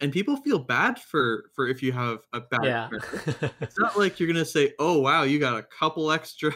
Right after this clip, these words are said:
Speaker 1: <laughs> you know, uh, points or whatever," um, and, and be upset about it. They're gonna be like, "You know, I'm, I'm glad we're all still having fun <laughs> here, and you're not feeling"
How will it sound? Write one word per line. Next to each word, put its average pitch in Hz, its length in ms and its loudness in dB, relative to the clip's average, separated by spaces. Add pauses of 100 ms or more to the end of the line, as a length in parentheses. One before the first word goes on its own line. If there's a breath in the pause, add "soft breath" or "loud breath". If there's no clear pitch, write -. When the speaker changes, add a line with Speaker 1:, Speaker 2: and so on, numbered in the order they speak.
Speaker 1:
<laughs> 202 100 -10
you 147 140 -2
know, 135 160 -4 (540)
uh, 120 320 -4 (280)
points 175 300 0
or 147 100 0
whatever," 120 460 -2 (560 soft breath)
um, 107 400 -6 (160)
and, 135 140 0
and 135 200 -2
be 135 100 4
upset 127 340 0
about 127 220 2
it. 123 180 -2
They're 139 120 2
gonna 139 160 0
be 135 140 -2
like, 127 200 0 (180)
"You 139 100 -2
know, 151 80 2
I'm, 147 240 2
I'm 127 180 0
glad 143 240 4
we're 143 140 4
all 143 80 4
still 139 220 0
having 135 340 2
fun 165 340 2
<laughs> 131 120 -2
here, 175 340 0
and 139 260 0
you're 131 120 -2
not 135 200 -4
feeling" 135 220 -2